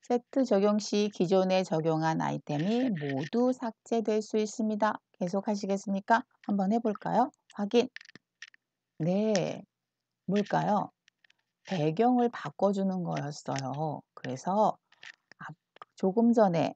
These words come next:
카메라 눌러서 바꿨던 배경 화면이 세트 적용을 통해서 다 없어져 버렸네요. 자, 이걸로 하실 수 있으면, 네, 이걸로 하시고요.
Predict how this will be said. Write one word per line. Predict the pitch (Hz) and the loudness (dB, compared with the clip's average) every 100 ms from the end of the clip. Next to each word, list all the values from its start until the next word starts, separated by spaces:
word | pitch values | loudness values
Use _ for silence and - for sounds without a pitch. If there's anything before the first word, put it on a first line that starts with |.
| _ | _
카메라 | - 196 196 190 185 | -6 -2 2 2 0
눌러서 | 160 165 190 196 180 185 208 254 | 0 0 0 0 0 2 2 -2
바꿨던 | - 156 - 185 185 - 156 151 | -8 -14 -4 -2 -2 -4 -4 -6
배경 | - 143 143 180 185 | -6 -6 -2 -2 0
화면이 | 175 156 151 226 440 - _ _ _ _ | -2 -2 0 2 0 -4 _ _ _ _
세트 | - 226 - - 247 240 | -4 -4 -4 0 2 2
적용을 | - 160 170 165 165 - | 0 0 0 0 -4 -4
통해서 | 160 151 147 226 320 _ | -4 -4 0 0 0 _
다 | - - 135 | -18 -12 -12
없어져 | 135 - 202 202 | -6 -2 0 0
버렸네요. | 165 139 131 135 165 185 - _ _ _ | -2 -6 -8 -8 -6 -8 -10 _ _ _
자, | - - - | -20 -12 -4
이걸로 | 160 233 277 | 2 2 4
하실 | 269 - 247 | 2 0 -2
수 | 233 | 0
있으면, | 208 - 202 196 202 202 | -2 -2 -2 0 0 -4
네, | 135 | -8
이걸로 | 127 143 147 151 | -10 -6 -6 -6
하시고요. | 165 - 175 180 220 | -10 -14 -8 -4 -4